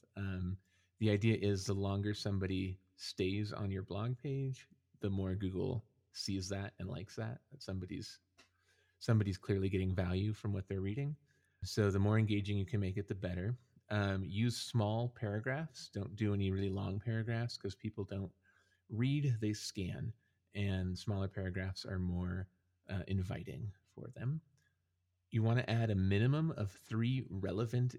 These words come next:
images, preferably your own images, or you can do, like, stock photos and stuff. But if you have your own images, then it'll be more unique for Google and stuff.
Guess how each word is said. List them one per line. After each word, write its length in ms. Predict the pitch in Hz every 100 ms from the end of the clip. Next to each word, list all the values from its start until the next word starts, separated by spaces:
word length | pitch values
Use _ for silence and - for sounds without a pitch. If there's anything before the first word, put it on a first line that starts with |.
| -
images, 600 | 98 107 156 190 - _ _ _ _ _ _ _ 131
preferably 840 | 120 107 104 101 98 101 98 95 - _ _ _ _ _ _ _ _ -
your 220 | 104 -
own 180 | 95 98
images, 560 | 101 98 110 113 110
or 460 | - 92 95 95 117 -
you 120 | 92
can 160 | 98
do, 280 | 90 90 90 -
like, 160 | 95 90
stock 300 | - 90 -
photos 420 | 95 92 92 90
and 100 | 95
stuff. 300 | - 95 107 _ _ _ _ 95
But 360 | 98 95 90 - _ _ _ _ -
if 120 | 101
you 60 | 104
have 100 | 98
your 120 | 98
own 160 | 101
images, 500 | 98 95 92 95 92
then 300 | 98 92 92 -
it'll 220 | 90 90
be 220 | 92 90
more 240 | 92 90 90
unique 420 | 90 95 123 - _ _ _ _
for 120 | -
Google 320 | 101 101 107 110
and 120 | 110
stuff. 220 | 135